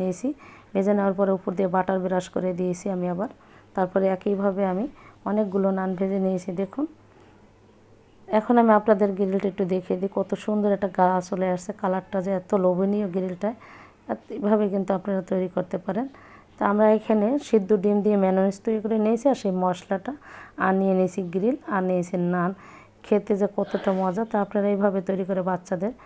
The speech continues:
বাসায় খাওয়াতে পারেন খুবই সহজে, এইভাবে তৈরি করে খাওয়াবেন। তো আমার ভিডিওটা ভালো লাগলে আপনারা অবশ্যই আমার Facebook পেজ এটা ফলো দিয়ে দিবেন। YouTube-এ থেকে দেখে থাকলে YouTube-এ সাবস্ক্রাইব করে নেবেন, লাইক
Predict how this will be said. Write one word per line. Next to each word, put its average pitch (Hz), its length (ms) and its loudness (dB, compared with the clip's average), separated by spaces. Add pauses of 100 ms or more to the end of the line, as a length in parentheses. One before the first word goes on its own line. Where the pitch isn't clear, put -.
(280)
বাসায় 202 340 0
খাওয়াতে 208 300 0
পারেন 214 160 -2 (120)
খুবই 202 260 2 (100)
সহজে, 196 360 0 (680)
এইভাবে 202 300 4 (100)
তৈরি 196 240 4
করে 190 160 6 (120)
খাওয়াবেন। 190 420 -2
তো 233 140 0
আমার 202 220 6
ভিডিওটা 220 400 0
ভালো 214 240 4
লাগলে 214 240 0
আপনারা 202 260 0
অবশ্যই 214 400 -4
আমার 214 160 -2 (420)
Facebook 208 440 0
পেজ 208 260 0
এটা 202 200 -4
ফলো 190 280 -4
দিয়ে 196 180 -2
দিবেন। 208 180 -2 (180)
YouTube-এ 202 440 -4 (440)
থেকে 214 180 0 (100)
দেখে 214 260 2
থাকলে 214 320 0
YouTube-এ 214 400 -2
সাবস্ক্রাইব 202 560 -4
করে 208 140 -4 (120)
নেবেন, 214 220 -2 (480)
লাইক 190 180 2